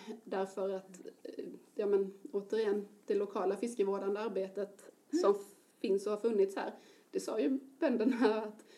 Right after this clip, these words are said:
Speaker 1: ja men ska ni bygga kraftverk i ålens vandringsbana
Speaker 2: Ja.
Speaker 1: uppåt, då kommer ju inte vi få in någon ål här i, i sjön. Och då fick ju kraftbolagen en dom på sig att sörja för att, eh, eh, ålen skulle kunna planteras in i, i Bolmen.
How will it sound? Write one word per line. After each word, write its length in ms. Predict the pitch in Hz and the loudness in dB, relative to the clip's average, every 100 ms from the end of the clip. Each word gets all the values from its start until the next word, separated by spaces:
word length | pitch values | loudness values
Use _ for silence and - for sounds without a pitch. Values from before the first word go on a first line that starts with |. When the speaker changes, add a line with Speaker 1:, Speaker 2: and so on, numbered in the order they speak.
| - - | -16 -2
Speaker 1:
ja 80 | 226 | 0
men 100 | 226 | 2
ska 140 | 220 | 2
ni 120 | 190 | 4
bygga 280 | 180 190 202 | 2 0 -2
kraftverk 800 | - 170 - 202 214 208 - - _ | -2 -6 -6 -6 -6 -8 -16 -20 _
i 120 | - 247 | 2 4
ålens 340 | 220 208 214 | 4 4 2
vandringsbana 1160 | 240 214 208 - - 226 196 185 202 226 214 214 | 2 2 2 0 -6 -2 2 2 2 2 4 4
Speaker 2:
Ja. 60 | |
Speaker 1:
uppåt, 480 | 220 214 - 220 - - - - | 4 2 -2 -4 -4 -18 -10 -6
då 100 | 196 | -2
kommer 200 | 180 302 | 4 6
ju 60 | |
inte 120 | 359 | 6
vi 100 | 349 294 | 4 2
få 120 | 330 | 2
in 120 | 180 | 4
någon 140 | 294 | 6
ål 200 | 381 240 | 6 6
här 160 | 294 285 | 2 0
i, 100 | 214 - - 208 208 | 0 -2 2 4 4
i 40 | 214 | 2
sjön. 340 | 220 196 220 - - _ _ | 0 -2 -4 -12 -20 _ _
Och 100 | - | -4
då 80 | 202 | -2
fick 260 | - 269 - | 0 0 0
ju 220 | 208 196 | 0 -2
kraftbolagen 800 | - 226 214 196 190 190 202 196 | -8 -12 -6 -2 0 0 0 0
en 60 | |
dom 220 | 196 185 190 | 2 0 -2
på 180 | 202 | -4
sig 300 | 196 - 196 | -4 -6 -6
att 280 | 196 190 - | -6 -12 -8
sörja 300 | 208 202 202 | -4 -4 -4
för 320 | 208 254 196 | -4 -4 -4
att, 260 | 196 190 - | -6 -10 -10
eh, 100 | 220 202 196 202 196 | -8 -8 -8 -10 -8
eh, 180 | 196 208 202 - - - | -8 -6 -8 -10 -10 -4
ålen 280 | 190 180 | 0 0
skulle 220 | 190 202 185 | 0 -2 -4
kunna 200 | - - | -6 -6
planteras 480 | 202 196 220 233 | -6 -6 -6 -6
in 260 | - 180 208 - - | -4 -2 -4 -10 2
i, 260 | 370 - 196 - - _ _ _ | 2 2 -4 -8 -20 _ _ _
i 160 | - 180 | 2 4
Bolmen. 480 | 190 - - 240 | 4 0 0 -4